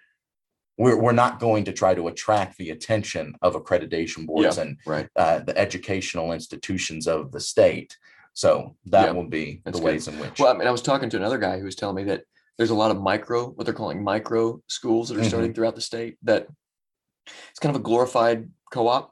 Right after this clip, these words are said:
Speaker 1: Mm-hmm.
Speaker 2: homeschool co-op, and people are finding creative ways to do this. I think you guys are doing that as well. We're u-, using wisdom that
Speaker 1: Mm-hmm.
Speaker 2: this isn't gonna be a,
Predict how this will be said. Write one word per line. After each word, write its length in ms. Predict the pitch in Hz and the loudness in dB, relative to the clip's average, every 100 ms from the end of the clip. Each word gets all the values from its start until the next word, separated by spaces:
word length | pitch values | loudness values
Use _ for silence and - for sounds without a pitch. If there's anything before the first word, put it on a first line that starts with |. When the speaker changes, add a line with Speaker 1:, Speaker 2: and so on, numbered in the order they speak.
| - _ 95 | -20 _ -10
Speaker 1:
Mm-hmm. 80 | 113 | -8
Speaker 2:
homeschool 280 | 110 120 | -4 -4
co-op, 400 | 117 113 120 - _ _ _ _ _ | 0 0 0 -2 _ _ _ _ _
and 220 | 120 120 117 | -2 0 -2
people 220 | 135 123 | -2 -2
are 40 | |
finding 320 | 113 117 110 110 | -2 0 -2 -4
creative 440 | 120 110 110 107 | -4 0 0 -2
ways 520 | 107 110 101 90 - | -2 -2 -2 -8 -12
to 100 | - | -6
do 120 | 113 113 | 2 2
this. 160 | 110 | 4
I 80 | 131 | 0
think 120 | 123 | 0
you 60 | 107 | -2
guys 160 | 104 - | -4 -4
are 40 | |
doing 160 | 98 95 | -8 -6
that 100 | 98 | -10
as 140 | - | -8
well. 380 | 90 98 78 - - | -4 -2 -4 -6 -8
We're 160 | 95 | -6
u-, 180 | - 113 117 | -6 -10 -6
using 260 | 123 107 | -4 -2
wisdom 380 | 110 110 95 98 | -4 -4 -6 -2
that 200 | 92 95 | -2 -2
Speaker 1:
Mm-hmm. 200 | 92 85 - _ | -4 -10 -14 _
Speaker 2:
this 140 | 113 | -2
isn't 180 | 127 117 | -2 -2
gonna 140 | 113 104 | -2 0
be 140 | |
a, 80 | 104 | 0